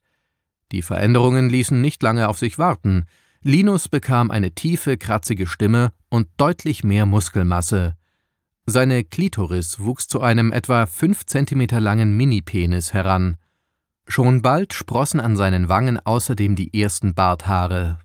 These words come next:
was ihn mit unbändigem Stolz erfüllte. Gesichtsbehaarung, auch wenn sie noch so gering ist, ist schließlich ein anerkannter kultureller Code der Männlichkeit. Sie erleichterte Linus Lebensalltag enorm,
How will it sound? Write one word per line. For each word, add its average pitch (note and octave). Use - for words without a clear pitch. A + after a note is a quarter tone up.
was A2
ihn B2
mit A#2+
unbändigem B2
Stolz -
erfüllte. F#2
Gesichtsbehaarung, G2
auch D#3
wenn D3
sie C#3
noch E3
so C3+
gering C3
ist, A#2+
ist D#3
schließlich D#3+
ein A#2+
anerkannter C#3
kultureller G#2
Code F#2+
der G2
Männlichkeit. F#2
Sie D3+
erleichterte F3
Linus B2
Lebensalltag A2+
enorm, F#2